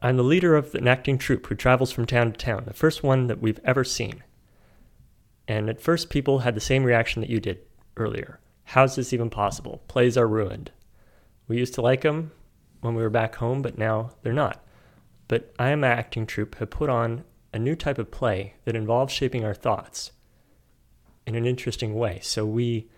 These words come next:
perform a great tragedy like Hamlet, and there's always two things going on at the same time. There's the,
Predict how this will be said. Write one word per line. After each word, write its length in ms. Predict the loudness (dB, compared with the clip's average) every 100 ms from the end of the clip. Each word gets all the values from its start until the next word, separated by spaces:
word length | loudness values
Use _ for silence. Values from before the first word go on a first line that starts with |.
| _ _ _ -6
perform 440 | -6 0 2 2
a 60 | 2
great 300 | 2 0 -4
tragedy 460 | 0 0 0 -4
like 200 | 0 -2 -2
Hamlet, 520 | -4 -2 -2 -6 -10 -20 _ _ _ _ _ -8
and 340 | -2 -2 -2 -6 _
there's 220 | -2 0 4
always 240 | 2 2
two 180 | 0 -2
things 280 | 0 0 2
going 180 | 0
on 120 | 2 0
at 100 | -4
the 60 |
same 240 | -4 -2 -2
time. 300 | -2 -2 -2
There's 260 | -4 -6 -12 -20 _ -8
the, 120 | -8